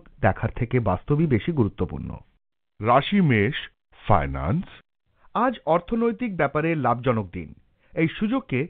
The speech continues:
Speaker 1: কোনো ব্যবসায়িক চুক্তিতে কাজে লাগিয়ে বিনিয়োগ করুন। যেভাবেই হোক, আর্থিক স্থিতির আরম্ভ করার জন্য আজকের দিনটি খুবই ভালো।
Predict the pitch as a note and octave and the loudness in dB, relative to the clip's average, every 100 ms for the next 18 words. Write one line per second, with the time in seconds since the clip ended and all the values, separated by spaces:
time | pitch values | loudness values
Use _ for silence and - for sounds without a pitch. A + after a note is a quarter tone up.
0 | _ _ - G3 E3+ B2+ C#3+ - A#3 B3+ | _ _ -4 -2 0 0 0 0 -2 -2
1 | - F#3 - G#2+ C3+ A#2+ - A#2 A#2 A2 | -4 -8 -8 -4 -2 -2 -2 -2 -2 -4
2 | B2 E3 D#3 A#2 A#2 G#2+ - F2+ D#2+ E2+ | -2 -4 -2 0 0 -2 -4 -8 -8 -10
3 | F2+ E3+ F#3 G3+ A3+ F3 B3+ - _ _ | -4 -4 -2 -2 0 0 0 -2 _ _
4 | - D3 E3+ - B3 - - - - G3+ | -4 -2 -2 -2 -6 -8 -20 -12 -8 -4
5 | A3 - B2 D3 F3+ F#3+ D3+ C3+ B2+ C3 | -4 -4 -4 -2 -2 -4 0 0 -2 -4
6 | C3 D3+ B2 - D#3 B2+ C3 B2 C3+ - | -4 -4 -4 -6 -8 -6 -6 -6 -8 -10
7 | _ - B3+ A3 A2 E2+ | _ -8 -4 -4 -4 -8